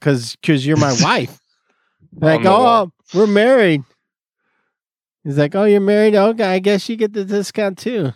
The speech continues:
Speaker 1: Yep.
Speaker 2: Yep, that's how it works.
Speaker 1: So thank you, Golden Gods, for that and for supporting the show.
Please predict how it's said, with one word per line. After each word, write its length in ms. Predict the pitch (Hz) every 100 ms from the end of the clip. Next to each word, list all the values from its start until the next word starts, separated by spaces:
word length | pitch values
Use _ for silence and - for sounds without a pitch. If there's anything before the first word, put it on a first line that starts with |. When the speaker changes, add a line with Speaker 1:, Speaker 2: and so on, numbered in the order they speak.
| _
Speaker 1:
Yep. 420 | 107 120 156 240 - _ _ _ _ _ _ _ _ - -
Speaker 2:
Yep, 640 | 98 92 90 98 127 71 - -
that's 220 | 78 -
how 240 | 80 87
it 40 | 110
works. 600 | 117 110 104 - - - 113 123 156 247 _ _ _ _ _ _ _ _ _ _ _ _ _ _ _ _ _ _ _ _ _ _ - - _ _ _ _ _
Speaker 1:
So 320 | - 143 120 120
thank 240 | 160 175
you, 80 | 190
Golden 340 | 156 151 151
Gods, 360 | 156 147 147 151
for 160 | - 131
that 340 | 135 151 151 -
and 340 | 123 123 120
for 220 | - 123
supporting 480 | 120 - - 143 139
the 60 | 120
show. 340 | - 151 147